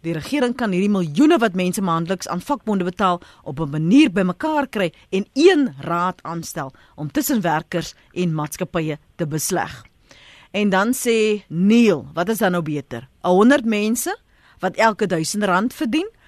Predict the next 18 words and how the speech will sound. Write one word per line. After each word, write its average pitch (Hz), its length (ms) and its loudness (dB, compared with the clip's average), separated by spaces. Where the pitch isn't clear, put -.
of 226 140 4
honderd 220 420 4
mense 175 460 0
wat 208 160 0
niks 190 320 0
verdien 147 320 -4
nie?" - 180 -8
En 214 220 2
dan 196 480 0
sê 202 300 4
Paul 247 320 4
van 165 180 -6
Straat, 277 480 0
"En 226 160 -4
ek 247 160 -2
kan 196 300 0
niemand 220 400 2
betaal, 151 540 -4